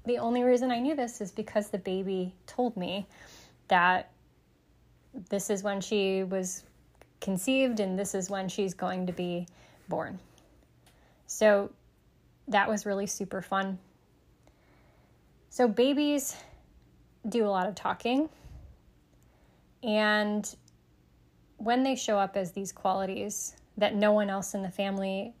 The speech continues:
dares to be, they have the opportunity to change the karma. The acute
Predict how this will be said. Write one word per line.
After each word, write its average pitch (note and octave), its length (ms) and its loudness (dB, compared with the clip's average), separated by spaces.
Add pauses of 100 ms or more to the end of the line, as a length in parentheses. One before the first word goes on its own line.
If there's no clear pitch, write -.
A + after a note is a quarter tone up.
(140)
dares G3 420 2
to - 120 -12
be, F#3+ 400 -4 (1400)
they A3+ 120 2
have A3 180 2
the A#3 120 2
opportunity G#3+ 680 0
to G3 160 -8
change G3 380 -2
the G3+ 100 -8
karma. F#3 520 -4 (1900)
The G3+ 160 0
acute B3+ 840 0